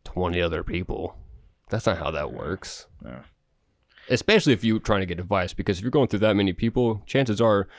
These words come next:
Speaker 1: you're getting almost, like, fifty fifty advice, and you're like, "Well, shit.
Speaker 2: Yeah.
Speaker 1: I learned nothing."
Speaker 2: Well, then it's like you also have to feel bad,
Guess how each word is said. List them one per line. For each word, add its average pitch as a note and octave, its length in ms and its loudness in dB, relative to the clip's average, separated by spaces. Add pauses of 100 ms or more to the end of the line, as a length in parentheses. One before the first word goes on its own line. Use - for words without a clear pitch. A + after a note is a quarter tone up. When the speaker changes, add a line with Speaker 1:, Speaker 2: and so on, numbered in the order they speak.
(180)
Speaker 1:
you're A#2 160 0
getting A2 340 2
almost, G2+ 380 2
like, F#2 180 -4
fifty G2 300 -2
fifty F2+ 360 -4
advice, F2 460 -8
and E2+ 80 -4
you're E2 80 -6
like, E2+ 120 -10
"Well, A#2 140 -2
shit. - 340 -4 (1200)
Speaker 2:
Yeah. F2+ 200 0
Speaker 1:
I A#2 100 4
learned C3 360 4
nothing." A#2+ 480 -2 (420)
Speaker 2:
Well, E3+ 120 2
then G3 100 4
it's D#3 100 -2
like B2+ 160 2
you B2 80 6
also B2+ 180 4
have A2 60 -6
to G#2 80 -2
feel G#2 200 2
bad, F#2 440 0